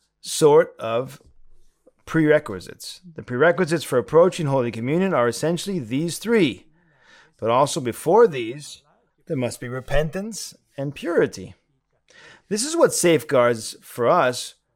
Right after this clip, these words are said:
what has been believed and experienced for two thousand years up till today without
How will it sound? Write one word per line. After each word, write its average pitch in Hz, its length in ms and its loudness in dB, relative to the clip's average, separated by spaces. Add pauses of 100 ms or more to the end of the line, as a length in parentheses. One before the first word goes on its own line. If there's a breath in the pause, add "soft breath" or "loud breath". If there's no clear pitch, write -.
(580)
what 120 180 0
has 123 140 -2
been 139 240 0
believed 185 540 -2
and 151 100 -2
experienced 139 840 -4
for - 140 -20
two - 320 -6
thousand 226 480 -4
years 139 400 -4
up 143 160 -4
till 131 140 -14
today 131 500 -2
without 226 440 -6